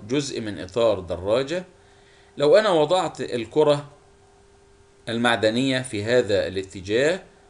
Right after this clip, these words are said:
فما الذي سيحدث لها عندما أتركها؟ ممتاز، ستتحرك داخل الإطار وترتفع في الاتجاه الآخر،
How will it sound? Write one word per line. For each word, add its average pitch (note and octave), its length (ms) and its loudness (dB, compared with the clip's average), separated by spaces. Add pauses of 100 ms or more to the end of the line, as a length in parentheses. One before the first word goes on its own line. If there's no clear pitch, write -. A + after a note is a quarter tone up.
(800)
فما D#3 280 0
الذي D3 360 2
سيحدث C#3 600 2
لها C#3+ 240 2
عندما A#2 480 0
أتركها؟ A2 640 -2 (1400)
ممتاز، G2+ 680 -4 (360)
ستتحرك D3 880 -2
داخل C3+ 460 -2
الإطار B2+ 640 0
وترتفع B2 720 -4
في A2 140 -8
الاتجاه A2 640 -4
الآخر، B2+ 680 -2